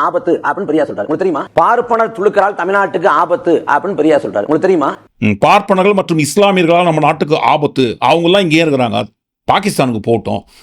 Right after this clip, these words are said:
Speaker 2: இன்றைக்கு மோடி அவர்கள் கட்சியை சேர்ந்தவங்க எல்லாரும் பேசுறாங்க, பேசுறாங்க, இப்படி பேசுறாங்கன்னு சொல்றீங்க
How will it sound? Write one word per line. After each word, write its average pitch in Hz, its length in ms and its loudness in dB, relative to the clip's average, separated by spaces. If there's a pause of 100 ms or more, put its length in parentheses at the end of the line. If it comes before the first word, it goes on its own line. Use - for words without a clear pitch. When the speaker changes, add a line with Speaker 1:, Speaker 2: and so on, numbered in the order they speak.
Speaker 2:
இன்றைக்கு 165 340 0
மோடி 202 360 4
அவர்கள் 196 380 2
கட்சியை 185 300 0
சேர்ந்தவங்க 180 340 0
எல்லாரும் 170 400 2
பேசுறாங்க, 175 480 0
பேசுறாங்க, 170 340 0
இப்படி 147 260 0
பேசுறாங்கன்னு 156 520 0
சொல்றீங்க 131 420 0